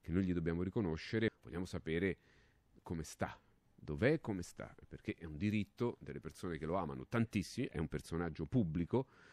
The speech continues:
non vogliamo entrare nella sua privacy, ovviamente, ma almeno sapere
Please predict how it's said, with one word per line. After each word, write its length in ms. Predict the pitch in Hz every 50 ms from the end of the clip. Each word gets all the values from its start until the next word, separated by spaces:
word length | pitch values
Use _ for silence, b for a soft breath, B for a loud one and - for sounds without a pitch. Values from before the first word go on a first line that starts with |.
| B B B B _ -
non 160 | - 73 71
vogliamo 320 | 69 78 85 110 107 92
entrare 420 | 85 80 - 104 104 104 95 85 80
nella 220 | 73 71 69 73
sua 280 | 76 - - 92 - -
privacy, 560 | _ - 107 101 87 80 76 76 76 - 80 - _
ovviamente, 600 | - 98 95 90 120 139 117 78 67 78 - -
ma 120 | 110 107 98
almeno 300 | 73 58 - - - -
sapere 760 | - - - - - - - - - 67 67 73 78 80 -